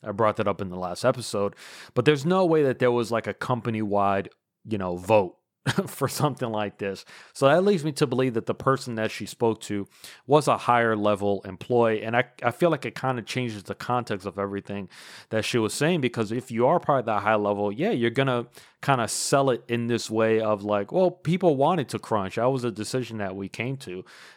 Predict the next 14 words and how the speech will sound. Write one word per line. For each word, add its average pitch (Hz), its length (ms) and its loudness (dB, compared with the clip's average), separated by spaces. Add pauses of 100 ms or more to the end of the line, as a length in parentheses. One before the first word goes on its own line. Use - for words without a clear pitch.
(120)
Uh, 143 240 2
it, 180 200 -4
it's 160 200 -4
just - 180 -4
not 165 180 2
true. 151 240 0
There's 117 220 -2
no 139 240 2
way 131 220 2
that 117 200 0
I 110 140 -2
can 107 240 -6
believe 101 320 -2
that, 95 240 -6